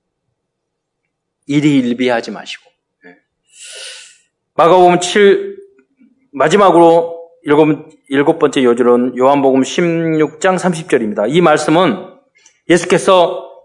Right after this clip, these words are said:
어, 신포도주를 드시는 후에 마지막에 뭐라고? "다 이루었다." 하신 말씀이에요. 요한복음 십구 장 삼십 절.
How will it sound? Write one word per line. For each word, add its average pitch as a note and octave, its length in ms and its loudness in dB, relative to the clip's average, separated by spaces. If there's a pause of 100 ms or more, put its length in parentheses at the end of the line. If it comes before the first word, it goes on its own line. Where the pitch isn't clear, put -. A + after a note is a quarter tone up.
(300)
어, B2 540 2
신포도주를 E3 800 2
드시는 C#3+ 280 -2
후에 B2 100 2
마지막에 E3 460 2
뭐라고? G#2+ 320 -6
"다 - 360 -2
이루었다." E3 960 0
하신 F3 220 -4
말씀이에요. A2+ 640 -6 (920)
요한복음 B2+ 300 0
십구 - 180 -10
장 A2+ 140 -6
삼십 G#2 260 -16
절. - 140 -20